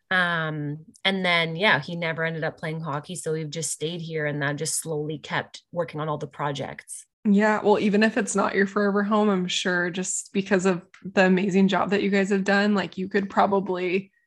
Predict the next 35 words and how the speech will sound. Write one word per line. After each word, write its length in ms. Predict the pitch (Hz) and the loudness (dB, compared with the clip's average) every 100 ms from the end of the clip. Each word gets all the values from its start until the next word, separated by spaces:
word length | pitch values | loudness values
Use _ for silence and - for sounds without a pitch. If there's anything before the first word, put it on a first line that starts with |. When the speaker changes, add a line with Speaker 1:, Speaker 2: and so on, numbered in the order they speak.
| _ _ _ - _ | _ _ _ -20 _
Speaker 2:
really 400 | 208 214 202 202 | 4 8 10 8
sell 320 | 196 202 190 | 6 4 6
it 240 | 190 - - | 6 4 2
for 520 | 202 196 185 185 190 _ | 4 4 4 0 -4 _
s-, 200 | - - - - | -4 -4 -6 4
probably 400 | 226 247 202 190 | 6 8 8 6
so 220 | - 190 | 6 6
much 240 | 185 175 | 6 4
more. 100 | 196 | 2
My 120 | 175 190 | 4 4
husband's 340 | 208 196 196 | 4 4 2
in 120 | 185 | 0
real 180 | 175 185 | -2 -4
estate, 400 | 190 - 175 - | -4 -2 -4 -2
so 340 | - 180 170 180 - _ | 2 4 4 2 -14 _
he's 160 | 190 | 0
all 200 | 190 175 | 4 4
Speaker 1:
Oh, 40 | 139 | 4
Speaker 2:
about, 280 | 226 147 170 | 4 4 4
Speaker 1:
nice. 300 | 196 196 196 | 4 4 2
Speaker 2:
like, 880 | 277 - - 403 - - - 320 233 | 2 2 6 6 6 -2 -4 -4 -6
<laughs> 0 | |
investing 800 | 214 240 233 214 - - 220 202 | 4 8 10 10 6 2 2 4
in 180 | 196 196 | 2 0
things. 380 | 190 185 202 | 0 0 -2
And 120 | 214 196 | -2 0
I 120 | 202 | -2
feel 280 | - 202 185 | -2 -2 2
like, 300 | 185 196 - - | 2 0 -4 -2
oh, 200 | 208 208 | 0 0
that's 220 | 208 202 | -4 -4
just 180 | 214 202 | -8 -2
so 160 | 208 190 | 0 0
cool 400 | 190 214 196 175 - | 0 2 4 2 0
to, 320 | 190 - 196 | -2 -2 -6